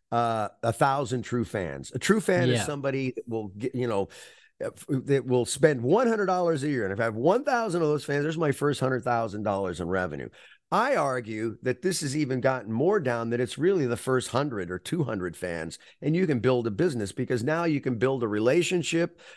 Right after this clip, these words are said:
Speaker 1: around your c-, your art. You can create, put rights, roles, and permissions. I mean, when people realize that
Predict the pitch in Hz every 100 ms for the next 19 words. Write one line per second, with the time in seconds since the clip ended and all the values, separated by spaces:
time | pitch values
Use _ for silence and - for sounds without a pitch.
0 | - 131 139 151 151 127 117 107 - -
1 | 143 117 123 139 165 175 - 135 127 117
2 | - - 131 127 110 - - - _ 165
3 | - 110 143 170 - 151 151 127 131 143
4 | 180 151 127 135 135 131 220 - 180 160
5 | 180 139 123 113 113